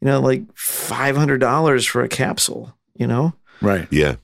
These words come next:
Speaker 2: Yeah, mic parts is, you know, they're really good ones. Even the ones you build yourself, they're not cheap. They're not two hundred dollar mics. Don't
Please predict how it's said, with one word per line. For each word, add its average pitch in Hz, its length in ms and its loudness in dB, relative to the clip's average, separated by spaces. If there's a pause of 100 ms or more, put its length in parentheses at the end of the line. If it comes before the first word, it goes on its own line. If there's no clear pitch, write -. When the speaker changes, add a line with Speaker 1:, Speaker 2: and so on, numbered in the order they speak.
(260)
Speaker 2:
Yeah, 127 100 4
mic 113 240 0
parts 233 340 2
is, 135 220 2
you 160 60 6
know, 123 180 6
they're 120 200 6
really 131 320 6
good 135 140 4
ones. 165 400 4
Even 131 260 6
the 131 60 6
ones 123 260 4
you 117 80 4
build 117 280 2
yourself, 120 600 0
they're 135 120 4
not 214 220 2
cheap. - 360 2 (400)
They're 127 120 4
not 156 220 0 (100)
two 160 160 4
hundred 139 180 4
dollar 104 240 2
mics. - 480 -4 (920)
Don't 143 240 0